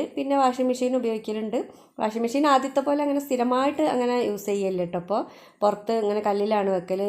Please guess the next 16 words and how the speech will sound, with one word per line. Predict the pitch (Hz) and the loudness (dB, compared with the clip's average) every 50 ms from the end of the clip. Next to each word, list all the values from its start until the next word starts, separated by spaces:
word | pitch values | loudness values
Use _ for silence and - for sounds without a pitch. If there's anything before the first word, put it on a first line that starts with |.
| 208 - 180 | 0 0 0
എന്നും | 185 202 208 233 254 269 | 0 0 2 2 2 4
ഞങ്ങളെ, | 262 240 233 233 233 240 240 - | 4 2 2 4 2 2 2 2
നമ്മളെ | 220 226 226 233 240 247 240 | 0 0 0 2 2 2 2
തടിയൊന്നും | 240 220 214 208 262 262 254 254 240 226 | 2 0 0 2 2 2 2 4 2 2
ഇളകുന്നില്ലല്ലോ | 214 202 196 226 226 233 214 208 196 196 202 208 190 | 2 0 0 0 -2 -2 -2 -2 -2 0 0 0 -2
വാഷിംഗ് | 185 185 175 - 190 196 | -2 -4 -6 -8 -8 -8
മെഷീനൊക്കെ | 185 190 - 208 214 220 208 214 214 | -8 -6 -6 -4 -4 -4 -4 -4 -4
വന്നതിനെ | 208 202 202 202 196 202 196 | -4 -4 -4 -4 -6 -6 -6
കൊണ്ട് | 196 208 196 190 196 | -4 -4 -4 -4 -6
തന്നെ. | 190 196 196 190 - - - - - - - - | -8 -8 -10 -12 -12 -16 -20 -20 -20 -16 -6 -4
അപ്പോൾ | 277 285 302 | 0 2 4
അതാ, | 285 269 262 254 254 247 226 | 4 6 6 4 4 2 2
ഏ, | 220 220 214 214 214 214 | 0 2 2 2 2 2
ഞാനിതാ, | 208 214 214 220 226 214 214 220 220 220 - 202 | 2 0 0 0 -2 0 2 2 2 4 2 0
ഏ, | 202 202 208 202 202 202 - - - _ - | 0 0 0 -2 -2 -4 -6 -16 -20 _ -6
പിന്നെ | - 202 196 196 196 | -4 -2 -2 0 0